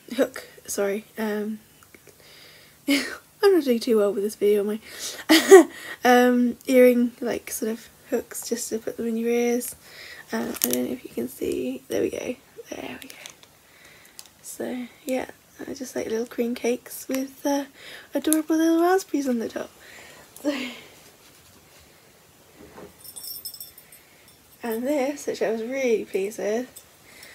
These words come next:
I got it for three pounds, and as you can see, it's, like, got a little bird inside. And it's just a little, like, bird cage, it's hollow on the inside, the bottom, and, uh, yeah, so really pleased with that.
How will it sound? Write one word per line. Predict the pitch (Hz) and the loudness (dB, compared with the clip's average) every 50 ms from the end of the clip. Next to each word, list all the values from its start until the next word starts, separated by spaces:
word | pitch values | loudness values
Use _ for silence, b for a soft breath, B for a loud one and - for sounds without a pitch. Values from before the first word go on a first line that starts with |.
| B B B B | B B B B
I | - 247 254 | -6 -6 -2
got | - 277 254 | 0 0 0
it | 254 - | 0 -2
for | - - 247 247 247 240 240 247 254 | -2 -2 2 2 2 2 2 0 -2
three | 254 - - - 302 294 294 294 302 | -4 -10 -10 -6 -2 -2 0 0 0
pounds, | 302 311 262 214 208 208 214 220 226 233 240 247 - - - - | 0 0 -2 0 -2 -2 -4 -4 -6 -6 -8 -8 -12 -16 -12 -8
and | - 240 247 | -6 -4 -4
as | 247 247 - | -4 -4 -4
you | - 247 | -6 -4
can | - 302 269 254 | -2 -2 -4 -2
see, | - - 247 247 247 247 247 - - | -2 -2 -2 -2 -2 -2 -4 -4 -6
it's, | - - - - | -8 -10 -10 -8
like, | - - - | -8 -8 -6
got | - 254 269 | -6 -6 -4
a | |
little | 262 277 269 269 | -4 -4 -4 -6
bird | 277 - 320 339 370 349 | -4 -2 -2 -2 -2 -2
inside. | - 233 233 - - 240 226 226 226 226 247 - B B B B B B B B B B B B B B | -4 -6 -6 -6 -6 -6 -6 -6 -6 -8 -8 -10 B B B B B B B B B B B B B B
And | - 240 226 | -6 -6 -6
it's | - - - | -6 -6 -6
just | 269 269 269 - - - - - | -4 -4 -6 -8 -10 -10 -8 -6
a | |
little, | 247 262 277 277 269 269 269 - - | -4 -2 -2 -2 -2 -2 -4 -4 -4
like, | 247 254 254 - - - - | -4 -4 -4 -6 -8 -6 -2
bird | 247 247 247 247 - | 0 0 0 -2 -4
cage, | - - 247 254 262 254 | -6 -6 -6 -4 -4 -8
it's | 254 - - | -10 -12 -14
hollow | - - 254 254 247 240 247 247 240 | -6 -4 0 0 0 0 0 -2 -2
on | 240 233 | -4 -4
the | 226 233 226 | -6 -6 -6
inside, | 226 233 247 - - - 247 226 226 233 240 B B B B B B B B B B | -6 -8 -8 -10 -10 -8 -4 -4 -4 -4 -6 B B B B B B B B B B
the | - 226 | -8 -4
bottom, | 226 233 233 254 233 233 233 240 247 - | -2 -2 0 0 0 0 -2 -4 -6 -6
and, | - 233 240 240 233 247 247 247 | -6 -6 -4 -4 -2 -2 -2 -2
uh, | 247 247 254 254 247 B B B B B - - _ - _ B B B B B B B B B B B B B B B B B B _ _ | -4 -4 -4 -6 -6 B B B B B -20 -20 _ -20 _ B B B B B B B B B B B B B B B B B B _ _
yeah, | - 320 302 247 247 - - | -2 0 0 0 -4 -8 -12
so | - - 247 | -10 -8 -6
really | 247 254 269 277 285 285 | -6 -4 -4 -4 -4 -6
pleased | 277 - 262 262 277 - | -6 -4 -6 -6 -2 -4
with | 320 311 - | -4 -4 -4
that. | 415 427 381 - - | -4 -4 -4 -4 -6